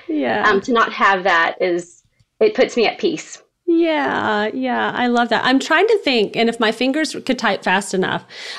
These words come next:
Speaker 1: you said that the original calls were about five or six, and, um, and I'm pretty sure that I was on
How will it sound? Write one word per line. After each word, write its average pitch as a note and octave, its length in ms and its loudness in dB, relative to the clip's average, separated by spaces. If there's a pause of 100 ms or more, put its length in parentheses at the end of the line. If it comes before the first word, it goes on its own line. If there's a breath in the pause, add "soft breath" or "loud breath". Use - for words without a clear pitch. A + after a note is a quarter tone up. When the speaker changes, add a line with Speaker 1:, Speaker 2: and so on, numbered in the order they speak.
Speaker 1:
you A#3+ 180 6
said B3 200 2
that G#3 220 2
the A3 120 4
original A3 380 4
calls G3 480 2
were G3+ 60 2
about F#3+ 220 -2
five F3+ 280 0
or G3 60 0
six, - 680 -4 (440 loud breath)
and, G3+ 460 4
um, F#3 360 0
and A#3 120 6
I'm A#3+ 120 4
pretty D4+ 300 2
sure G#3 600 0 (140)
that A3 160 2
I A3 180 2
was A3+ 200 2
on G3 520 2